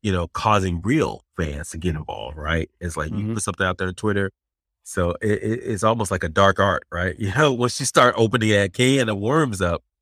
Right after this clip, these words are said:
Speaker 1: and threatening people online, you know, you know, it, all bets are off. So I just say, you know, look, I, I get what you're saying. It's only eleven percent, but, uh, you know,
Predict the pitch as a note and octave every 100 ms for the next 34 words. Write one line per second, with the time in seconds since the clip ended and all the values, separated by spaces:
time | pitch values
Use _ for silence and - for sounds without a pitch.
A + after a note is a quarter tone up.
0 | _ _ _ _ F#2 E2+ C3+ - A2 F#2
1 | G2 - F2+ F2+ - _ - F#2+ F#2 C3
2 | C3+ F#2+ F2+ _ _ _ _ _ _ _
3 | _ _ _ _ - G2+ D#2+ D#2 D#2+ -
4 | G#2+ E2+ D2 - G#2 - G2+ F#2 G2+ F#2+
5 | D2+ G#2 F2+ - _ _ _ - F3+ D3
6 | E3+ G3+ - D3 A#2 A#2+ G2 E2+ F2+ F2+
7 | D2+ G2 - F#2+ A2 G2 G2 F#2 G2 F#2
8 | F#2+ F2 F#2+ F2+ E2+ - G2 - - E2+
9 | E2 - F2+ E2 E2 G2+ F2+ D2+